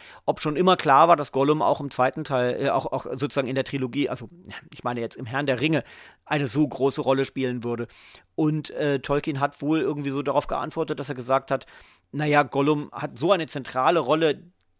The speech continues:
die, auf den konnte man gar nicht verzichten, selbst wenn ich, äh, auf ihn hätte verzichten wollen." Das war ganz klar, dass, dass er auch in der Herr der Ringe so eine zentrale Rolle spielen würde. Und ich glaube, die gleiche Rolle spielt er auch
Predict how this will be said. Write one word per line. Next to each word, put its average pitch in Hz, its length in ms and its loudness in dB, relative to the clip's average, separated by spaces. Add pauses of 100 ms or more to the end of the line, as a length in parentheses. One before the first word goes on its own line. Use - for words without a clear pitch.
(140)
die, - 120 -12
auf 143 120 -8
den 147 160 -2
konnte - 180 0
man 147 100 0
gar 135 100 0
nicht 131 100 -6
verzichten, 131 480 -4
selbst 120 260 -4
wenn 127 100 0
ich, 127 240 -6
äh, - 300 -16
auf - 240 -4
ihn 131 140 -4
hätte 127 220 -4
verzichten 127 500 -6
wollen." 139 400 6
Das - 180 -8
war 135 120 4
ganz 127 220 -4
klar, 139 400 4
dass, 120 280 -4 (120)
dass - 260 -8 (200)
er 127 420 -4
auch - 220 -4
in 123 100 -6
der 123 100 -2
Herr 131 80 -2
der 127 140 -2
Ringe 135 260 -2
so 120 100 -8
eine 120 120 -6
zentrale 123 420 -4
Rolle 127 200 -2
spielen 117 360 -8
würde. 120 220 -6 (460)
Und 185 160 -2
ich - 80 -12
glaube, 131 380 -2
die 160 220 -18
gleiche 131 340 -2
Rolle 139 260 -2
spielt 147 340 -6
er 151 220 0
auch 143 340 0